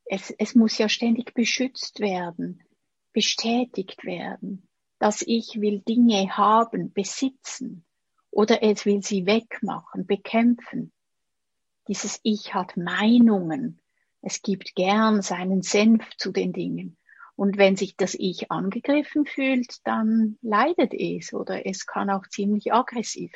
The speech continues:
werden. Diese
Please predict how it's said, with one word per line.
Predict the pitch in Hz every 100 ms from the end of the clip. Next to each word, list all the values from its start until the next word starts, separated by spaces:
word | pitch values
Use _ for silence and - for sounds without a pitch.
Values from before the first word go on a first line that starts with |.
| -
werden. | - - - 185 _ _ _ _ _ _ _ _ _ _ _ _ _ _ _ _ _ _ - _ _ _ -
Diese | 285 311 339 320